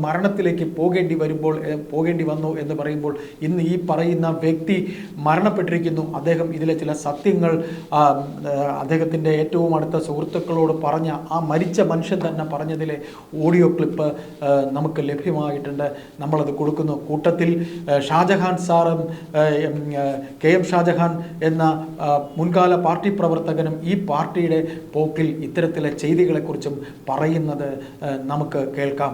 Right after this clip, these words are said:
ആദ്യം നിങ്ങൾ കേട്ടത് കുറച്ചു ഭാഗം, ഏ,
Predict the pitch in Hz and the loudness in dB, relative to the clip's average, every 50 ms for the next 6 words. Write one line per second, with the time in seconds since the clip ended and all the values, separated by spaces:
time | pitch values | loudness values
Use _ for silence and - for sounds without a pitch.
0 | - - - 131 143 156 151 175 180 175 175 175 - - - - 156 165 170 175 | -4 -8 -6 -2 0 0 4 4 4 4 4 2 0 -4 -6 -4 -2 2 4 4
1 | 165 170 170 165 170 165 185 170 180 190 190 190 - - - - - 165 196 202 | 4 4 4 4 4 4 4 4 4 4 2 2 -2 -10 -12 -6 0 2 2 2
2 | - - 226 170 170 180 175 175 180 175 165 170 - - - - 165 156 | 2 2 0 2 4 4 4 4 4 2 0 -2 -4 -8 -8 -4 0 2